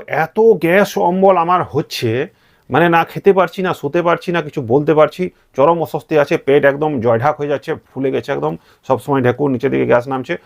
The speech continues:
বড় বিচ্ছিরি ব্যাপার হয়ে গেছে, এটার জন্য আমাকে এখন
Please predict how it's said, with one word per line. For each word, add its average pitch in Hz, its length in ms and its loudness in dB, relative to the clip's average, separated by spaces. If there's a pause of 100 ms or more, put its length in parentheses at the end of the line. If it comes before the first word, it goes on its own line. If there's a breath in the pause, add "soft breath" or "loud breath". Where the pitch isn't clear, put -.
(240 soft breath)
বড় 202 400 6 (120)
বিচ্ছিরি 151 440 -4
ব্যাপার 151 280 2
হয়ে 117 140 -2
গেছে, 101 280 -6 (1200)
এটার 170 240 4
জন্য 160 180 -4
আমাকে 135 160 -2
এখন 175 260 -6